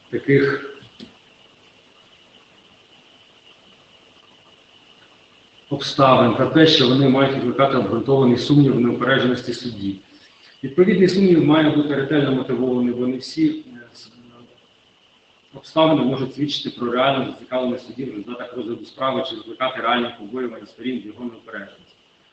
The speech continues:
У протилежному випадку задоволення відводу чи самовідводу судді з будь-яких підстав без належної індивідуальної оцінки може призвести до його безпідставності.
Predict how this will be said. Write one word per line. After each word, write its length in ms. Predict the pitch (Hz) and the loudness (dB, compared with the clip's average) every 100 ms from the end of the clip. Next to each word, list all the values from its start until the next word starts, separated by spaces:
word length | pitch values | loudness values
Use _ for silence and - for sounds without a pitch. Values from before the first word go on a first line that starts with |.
| _ _ | _ _
У 100 | 147 | -6
протилежному 380 | 202 180 185 | -4 0 0
випадку 340 | 156 151 147 151 | 0 -2 -2 -4
задоволення 420 | 135 143 151 139 | -6 -2 -2 -2
відводу 340 | 127 135 131 | -4 -4 -6
чи 120 | 120 - | -8 -12
самовідводу 640 | 123 120 120 120 156 135 | -8 -8 -8 -6 -6 -6
судді 360 | - 127 139 127 | -10 -14 -12 -12
з 60 | |
будь-яких 420 | 131 127 123 120 | -10 -12 -12 -14
підстав 340 | - - 139 135 | -20 -10 -8 -8
без 120 | 113 | -10
належної 440 | 120 123 117 117 110 | -10 -10 -10 -14 -14
індивідуальної 640 | 123 120 120 120 117 117 110 | -14 -10 -10 -10 -10 -10 -18
оцінки 360 | - 147 131 117 | -10 -10 -10 -16
може 180 | 120 | -18
призвести 440 | 113 104 110 139 135 | -20 -20 -14 -14 -14
до 60 | 110 | -20
його 180 | 110 117 | -20 -20
безпідставності. 720 | 110 120 - 98 92 - _ | -20 -20 -20 -16 -16 -18 _